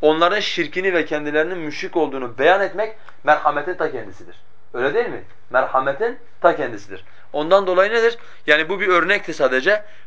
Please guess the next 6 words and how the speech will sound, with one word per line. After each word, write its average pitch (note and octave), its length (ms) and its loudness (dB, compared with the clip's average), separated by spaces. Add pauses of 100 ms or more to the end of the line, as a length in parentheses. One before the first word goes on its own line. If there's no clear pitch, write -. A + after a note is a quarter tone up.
(140)
Kavramları E3 680 6
ortak E3+ 420 4
kullanıyor D#3 440 2
olabiliriz E3 540 2
bazı A3+ 220 4
insanlarla. G#3 680 2